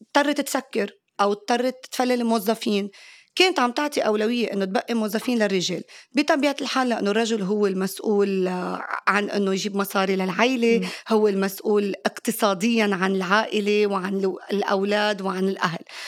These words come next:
Speaker 1: فهيدا الشيء أثر، تراجعت نسب
Speaker 2: مم.
Speaker 1: مشاركة المرأة بسوق العمل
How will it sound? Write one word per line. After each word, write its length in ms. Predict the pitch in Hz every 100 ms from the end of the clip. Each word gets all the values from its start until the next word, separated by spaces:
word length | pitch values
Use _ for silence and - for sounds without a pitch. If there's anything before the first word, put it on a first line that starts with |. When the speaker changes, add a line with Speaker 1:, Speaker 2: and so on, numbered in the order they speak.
| - -
Speaker 1:
فهيدا 300 | 254 330 320
الشيء 320 | - 294 -
أثر، 280 | - 254 240
تراجعت 760 | - 269 320 254 202 185 - 226
نسب 320 | 220 196 185
Speaker 2:
مم. 60 |
Speaker 1:
مشاركة 520 | 190 - 214 208 - 196
المرأة 260 | 208 -
بسوق 320 | 185 190 220
العمل 400 | 196 180 190 226